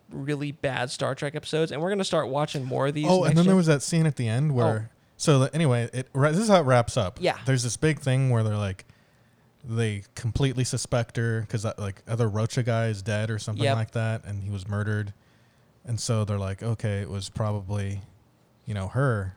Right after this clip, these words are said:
Speaker 1: Yeah.
Speaker 2: And then it, finally the dog tries to <laughs> attack.
Speaker 1: It starts freaking out, and
Speaker 2: It turns into a, uh, what a,
Speaker 1: like, a
Speaker 2: a
Speaker 1: weird, like, it
Speaker 2: glo-,
Speaker 1: looks like a sh-,
Speaker 2: blob.
Speaker 1: it looks like a shapeshifter from, um, Deep Space Nine.
Speaker 2: Yeah,
Speaker 1: Uh,
Speaker 2: it's
Speaker 1: but
Speaker 2: very nineties C G.
Speaker 1: but, uh,
Speaker 2: Trying to
Speaker 1: Geordi
Speaker 2: kill Geordi.
Speaker 1: Yeah, Geordi keeps a full ha-, full-size hand phaser just in some,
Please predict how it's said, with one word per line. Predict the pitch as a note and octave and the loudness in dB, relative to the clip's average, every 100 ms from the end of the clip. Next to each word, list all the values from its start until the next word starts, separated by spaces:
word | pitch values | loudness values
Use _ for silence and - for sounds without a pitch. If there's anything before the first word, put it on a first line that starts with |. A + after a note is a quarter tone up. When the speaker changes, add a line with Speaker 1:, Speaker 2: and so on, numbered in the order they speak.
| _ | _
Speaker 1:
Yeah. | F3 D#3+ | -8 -4
Speaker 2:
And | A#2+ | 0
then | A#2 A2+ | 0 -2
it, | A#2 G#2 G2 - | -4 -6 -8 -10
finally | - C3 B2 A#2+ | -4 0 2 0
the | G#2 | 0
dog | G2+ G2+ A2 A#2 | -2 -2 -2 -4
tries | - A#2+ A#2 | -2 -2 0
to | C#3+ | -2
<laughs> | |
attack. | - - - | -2 -2 -2
Speaker 1:
It | |
starts | F3 G3+ F#3 | 0 0 0
freaking | - G3 F#3+ F#3 | 0 0 2 2
out, | F#3 D#3 | 2 0
and | - D3 C#3 | -2 -6 -4
Speaker 2:
It | C3+ | 2
turns | D#3 D3+ | 4 4
into | C3+ D3 B2+ G2+ _ - | 4 2 2 0 _ -6
a, | |
uh, | A#2+ G#2 G#2 G2+ | -2 -2 -2 -4
what | G2+ G2 | -4 -6
a, | F#2 - | -8 -8
Speaker 1:
like, | E3 | -6
a | D3+ | -6
Speaker 2:
a | |
Speaker 1:
weird, | D#3 E3 D#3 | -2 -2 0
like, | D3 C3+ | -2 -2
it | A2+ | -2
Speaker 2:
glo-, | B2+ | 2
Speaker 1:
looks | A#2+ - | 4 2
like | - | 2
a | |
sh-, | |
Speaker 2:
blob. | G#2+ C3+ | 2 2
Speaker 1:
it | F3+ | 0
looks | G#3 - | 0 -2
like | F3+ | -2
a | |
shapeshifter | - F#3 E3+ - D#3+ D#3 C#3+ | -2 0 -2 0 -2 -2 -6
from, | D3 C3 B2+ | -4 -4 -4
um, | B2+ B2 A#2+ | -6 -6 -8
Deep | C3+ C3 | -10 -10
Space | - - C3+ C#3 | -8 -6 -6 -4
Nine. | B2+ C#3+ F3 - - - C3 | -2 -2 -4 -8 -20 -16 -10
Speaker 2:
Yeah, | A2 | -6
Speaker 1:
Uh, | - B2 | 0 0
Speaker 2:
it's | D#3 | 0
Speaker 1:
but | C#3+ | 0
Speaker 2:
very | D3 F#3 | 2 4
nineties | D3 A#2 B2 B2 A#2 | 4 2 2 0 -2
C | - A#2 | -2 -4
G. | G#2+ A2 A#2+ A2+ D3 | -4 -4 -4 -4 0
Speaker 1:
but, | D#3+ - | 2 2
uh, | D#3+ | 0
Speaker 2:
Trying | D#3+ F3 C#3 | 2 4 4
to | B2+ | 4
Speaker 1:
Geordi | |
Speaker 2:
kill | - B2 | 0 -2
Geordi. | G#2 A2 A2+ B2+ | -4 -8 -6 -4
Speaker 1:
Yeah, | D#3 | -4
Geordi | D3+ F3+ F#3+ | 0 -2 -2
keeps | G3 F#3 | -8 -6
a | D#3+ | -6
full | - E3 D#3 | -2 0 0
ha-, | D3+ D#3 | -2 -4
full-size | D#3 - E3+ E3 D3+ D3 | -6 -4 -4 -2 -4 -4
hand | E3 D#3 D#3 | -2 -2 -2
phaser | D3 C#3+ C#3 C#3 | -2 -4 -6 -8
just | D3 C#3+ | -8 -10
in | D3 D3 | -8 -8
some, | D3 C#3 | -6 -6